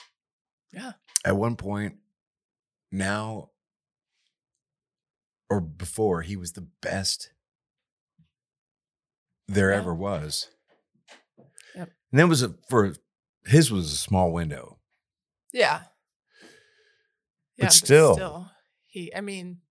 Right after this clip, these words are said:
Speaker 1: to be the best at anything for a certain period of time, I think a lot of people would give to know what that feels like. Just to
Speaker 2: I
Speaker 1: be
Speaker 2: w-,
Speaker 1: in
Speaker 2: I
Speaker 1: that
Speaker 2: wish
Speaker 1: man's
Speaker 2: there was a
Speaker 1: shoes.
Speaker 2: way in music t-,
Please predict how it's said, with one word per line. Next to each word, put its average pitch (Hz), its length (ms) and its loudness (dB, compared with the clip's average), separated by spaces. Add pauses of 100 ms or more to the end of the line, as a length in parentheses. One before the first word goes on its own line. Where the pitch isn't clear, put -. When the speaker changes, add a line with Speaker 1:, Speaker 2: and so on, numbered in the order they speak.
(180)
Speaker 1:
to 220 120 -12
be 214 140 -8
the 220 120 -6
best 214 420 -4
at 175 140 -12
anything 180 420 -10
for 156 460 -12 (800)
a 180 40 -10
certain 170 280 -10
period 175 240 -16
of - 60 -18
time, 170 180 -14
I 175 80 -16
think 170 240 -20
a 151 40 -20
lot 156 180 -16
of 156 80 -20
people 156 320 -20
would 151 160 -20
give 147 240 -18
to - 140 -18
know 147 100 -20
what 147 140 -20
that - 140 -20
feels - 280 -20
like. - 260 -20 (1200)
Just - 260 -12
to 156 120 -16 (460)
Speaker 2:
I 147 80 6
Speaker 1:
be 147 60 4
Speaker 2:
w-, 180 80 0
Speaker 1:
in 175 100 -10
Speaker 2:
I - 140 2
Speaker 1:
that 147 60 0
Speaker 2:
wish 175 180 4
Speaker 1:
man's - 60 2
Speaker 2:
there 151 120 -2
was 117 140 -2
a - 40 -4
Speaker 1:
shoes. 104 80 -4
Speaker 2:
way 101 360 -4 (1120)
in 101 200 0
music 98 440 -6
t-, - 80 -14